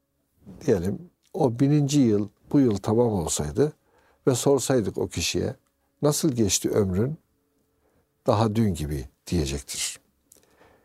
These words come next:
Dünya hayatı böyle. Hazları da,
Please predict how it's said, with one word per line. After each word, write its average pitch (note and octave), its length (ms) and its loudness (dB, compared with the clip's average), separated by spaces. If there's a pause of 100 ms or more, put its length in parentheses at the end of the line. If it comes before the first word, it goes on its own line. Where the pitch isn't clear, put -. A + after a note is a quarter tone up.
(600)
Dünya F3+ 280 6
hayatı C#3+ 580 2 (840)
böyle. A2 300 2 (960)
Hazları C#3 560 2
da, G#2 220 0